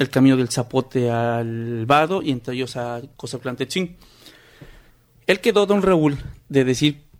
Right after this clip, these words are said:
cuándo podía juntar a la gente para poder hacer esa faena entre ambas partes. Se hizo la limpieza en La Barranca, se hizo la limpieza en Santa Rosa, se hizo la limpieza hacia el, del Zapote desde adelante, pero pues él nunca avisó.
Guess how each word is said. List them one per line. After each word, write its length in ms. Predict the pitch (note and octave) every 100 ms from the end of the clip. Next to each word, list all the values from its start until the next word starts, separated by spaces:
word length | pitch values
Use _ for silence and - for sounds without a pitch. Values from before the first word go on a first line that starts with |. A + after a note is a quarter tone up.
| _ _ -
cuándo 400 | - D#3 D#3+ D#3+
podía 180 | D3 C#3+
juntar 320 | C#3+ C#3 C#3
a 40 | C#3
la 100 | C3+
gente 240 | C3+ D3
para 240 | - B2
poder 260 | A#2+ B2 B2
hacer 320 | B2+ - B2
esa 240 | B2 - B2
faena 240 | B2+ B2+
entre 220 | A#2+ A#2+
ambas 180 | A#2+ A#2+
partes. 400 | - D#3+ D3 - _ _ _ _
Se 200 | - C3
hizo 160 | C3
la 80 | C3
limpieza 260 | B2 A#2 A2+
en 40 |
La 60 | A2+
Barranca, 500 | A#2+ D3 E3 E3 D#3+
se 120 | D3
hizo 80 | B2+
la 40 |
limpieza 240 | A#2 A#2+ B2+
en 40 |
Santa 200 | A#2+ A#2
Rosa, 200 | C3+ D#3+
se 80 | C3+
hizo 100 | B2+
la 80 | B2
limpieza 440 | A#2+ B2+ C3 - _
hacia 420 | B2+ A#2+ - A#2+
el, 180 | A2+ A#2 -
del 160 | B2+
Zapote 320 | B2 A#2+ C3
desde 120 | B2+ C3+
adelante, 380 | D3 E3 F3+ F3+ - - _ _ _ -
pero 200 | D#3 E3
pues 160 | D3
él 120 | F3
nunca 260 | F#3+ F#3+ F#3+
avisó. 460 | F#3 F3+ A3+ C4+